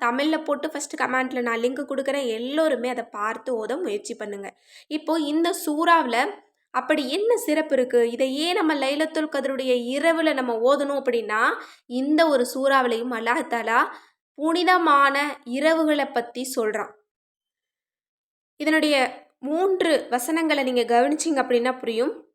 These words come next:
ஹா மீம். ஹா மீம்க்கு அர்த்தம் என்ன அப்படிங்கிறது அல்லாஹ் மட்டும்தான் அறிவான்.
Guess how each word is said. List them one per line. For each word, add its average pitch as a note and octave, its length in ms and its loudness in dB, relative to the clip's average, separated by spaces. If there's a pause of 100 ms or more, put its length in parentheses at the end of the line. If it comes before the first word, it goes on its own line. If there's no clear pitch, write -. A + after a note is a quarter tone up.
ஹா C#4+ 400 4
மீம். B3 520 -2 (500)
ஹா B3 240 2
மீம்க்கு C4 580 -4 (120)
அர்த்தம் A#3+ 380 -2
என்ன A#3+ 240 0
அப்படிங்கிறது A#3+ 500 -4
அல்லாஹ் A#3+ 200 -4
மட்டும்தான் A#3+ 600 -2
அறிவான். A#3 340 0